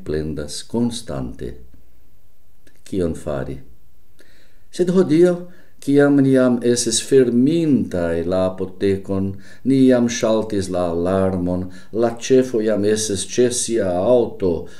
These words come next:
por foriri, kaj la gekolego jam adiaŭis sur la trotuaro, ĉio jam fermita, aperis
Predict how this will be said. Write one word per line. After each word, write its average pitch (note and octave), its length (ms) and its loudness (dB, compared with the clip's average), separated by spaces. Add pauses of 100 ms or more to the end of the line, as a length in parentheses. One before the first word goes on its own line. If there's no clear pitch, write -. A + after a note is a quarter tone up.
(180)
por F#2 220 0
foriri, G#2+ 680 0 (240)
kaj G#2+ 180 2
la G#2+ 140 2
gekolego F#2+ 640 0
jam F#2 360 0
adiaŭis G2 720 0 (220)
sur G#2 260 -2
la F#2+ 180 0
trotuaro, A2 640 0
ĉio C#3 500 2
jam G#2 280 2
fermita, C#3+ 720 2 (580)
aperis G2+ 800 0